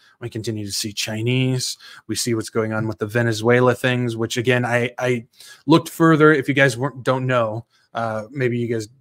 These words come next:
don't remember, but a couple weeks back, I said I was gonna look further into,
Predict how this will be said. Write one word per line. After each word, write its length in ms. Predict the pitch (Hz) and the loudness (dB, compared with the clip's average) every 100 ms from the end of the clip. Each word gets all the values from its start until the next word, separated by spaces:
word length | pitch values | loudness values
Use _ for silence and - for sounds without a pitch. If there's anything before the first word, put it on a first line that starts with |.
| - | -8
don't 180 | 113 | -6
remember, 420 | 113 110 117 110 110 | -6 -6 -6 -4 -2
but 140 | 113 | -2
a 40 | |
couple 480 | 113 120 117 113 110 | -2 -4 -2 -4 -4
weeks 240 | 127 123 - | -6 -6 -2
back, 320 | 131 127 113 | 2 2 0
I 60 | |
said 200 | 107 123 | -6 -4
I 60 | 113 | -2
was 100 | 113 | -2
gonna 160 | 123 113 | -2 -2
look 140 | 117 | -4
further 400 | - 120 120 117 | -4 -4 -2 -2
into, 580 | 113 117 110 123 117 | -2 -6 -4 0 0